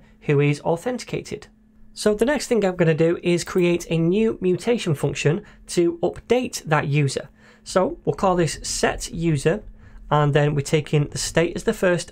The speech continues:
argument and then the payload as the second argument. Now in this case, when we call this mutation function in the future, then the payload is going to be whatever the new user is. So if they just logged in or signed up, it will be their user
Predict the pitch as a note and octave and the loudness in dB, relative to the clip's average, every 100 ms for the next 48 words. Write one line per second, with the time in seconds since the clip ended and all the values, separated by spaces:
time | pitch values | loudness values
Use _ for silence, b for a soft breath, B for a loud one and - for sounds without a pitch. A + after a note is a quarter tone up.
0 | - E3 D3 E3 - - D3 D3 C#3+ - | 0 0 2 0 -2 0 2 4 2 2
1 | G#3 F3 D#3+ F#3 - B B B C#3 - | 2 4 4 2 -2 B B B -2 -2
2 | - C4+ B3+ E3+ C#3+ C3+ C#3+ - - B | -2 -2 -2 0 2 2 -2 -8 -10 B
3 | B B F3 - F#3+ C#4+ - - D#3+ D3+ | B B 0 2 0 0 -2 0 2 0
4 | - - D#3 A#3 D4 - G#3+ - G3+ F#3+ | -4 -4 0 2 0 -2 -2 2 2 2
5 | F#3+ F#3+ F3+ G3+ G3 E3 - D3 - C#3+ | 0 0 2 0 0 -2 -2 -2 0 0
6 | - A#3 C4 - A3 - C#3+ D3+ - B | 2 0 0 -2 -4 -2 0 0 -2 B
7 | B B D3 E3+ E3+ E3+ - C4 B3 F#3 | B B 2 2 2 -2 -4 -2 2 4
8 | E3 - D3 E3+ A3 - F3 D#3 E3+ - | 2 0 0 2 0 0 0 2 0 0
9 | G#3+ A3 A3 G#3+ A3 G3+ F3 C#3 D#3+ G#3+ | 0 0 0 0 0 2 0 2 -2 0
10 | G#3 C3+ - B B - F3+ - D#3 F3+ | 0 -2 -10 B B -2 -2 0 0 0
11 | C#3 D#3+ C#3+ D#3+ D#3+ - F#3+ - D#3+ - | 0 -2 0 0 0 0 -2 0 -4 -2
12 | F3 E3+ D#3 F3+ - F#3 G3+ F#3 D#3+ A#3 | 2 2 2 0 -2 -6 -2 -2 -2 -2
13 | G3+ - B - C#3 C#3 F#3 F#3+ F3 E3 | -2 -6 B -6 -2 2 2 2 0 -2
14 | E3+ | -2